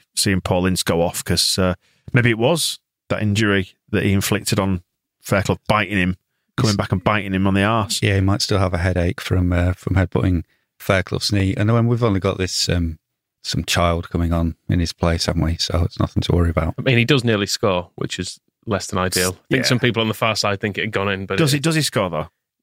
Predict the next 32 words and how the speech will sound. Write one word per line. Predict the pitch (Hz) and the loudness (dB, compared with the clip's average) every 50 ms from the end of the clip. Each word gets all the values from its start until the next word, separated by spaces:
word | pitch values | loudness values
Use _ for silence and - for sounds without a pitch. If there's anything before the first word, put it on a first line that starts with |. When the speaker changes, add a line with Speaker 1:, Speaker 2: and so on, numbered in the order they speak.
| - - | -4 0
Speaker 3:
he | 135 127 | 0 0
doesn't, | - 147 175 - 113 117 | 2 0 0 0 0 0
no. | 127 170 180 160 - _ - | 0 -2 -2 -4 -8 _ -2
Speaker 1:
No. | 139 135 | 0 0
Speaker 3:
No, | 139 156 165 | 2 2 0
it | 131 | 0
hits, | 123 - - - | -2 -2 -2 -2
he | 117 120 104 107 | -2 -2 -2 -2
puts | - - - - - | -4 -4 -4 -4 -4
it | - | -4
just, | - 117 110 - - - | -4 -4 -4 -4 -2 -2
uh, | 117 107 101 104 - - _ _ _ _ _ - | 0 0 0 0 -2 -4 _ _ _ _ _ -12
I | - | -6
think, | - 123 123 - | -4 -2 -2 0
does | 151 151 | 0 0
it | 147 | 0
hit | 127 165 - 113 | 0 0 0 0
the | 151 143 | 0 0
outer | 147 165 143 - 160 | 0 0 -2 -4 -4
stanchion? | - - - 156 160 170 - - - 180 185 151 _ _ _ _ _ _ - - | -2 -2 -2 -2 -2 -2 -2 -2 -2 -2 -2 -2 _ _ _ _ _ _ -6 -4
Is | 131 - | -4 -2
that | 151 - - | -2 -2 -2
the | 143 147 131 - _ _ _ _ _ _ _ _ - - | -2 -2 -2 -2 _ _ _ _ _ _ _ _ -10 -6
Speaker 1:
Are | 127 | -2
the, | 117 117 107 | -2 -2 -2
the | 113 123 | -2 -2
Leeds | 117 120 127 117 - | 0 0 0 -2 -2
fans, | - 123 120 113 110 | -2 -2 0 0 0
are | |
they, | 110 117 110 | 0 0 0
are | 110 104 - | -2 -2 0
presumably, | - 117 110 117 120 120 117 117 117 113 113 | 0 0 2 2 2 2 2 0 0 0 -4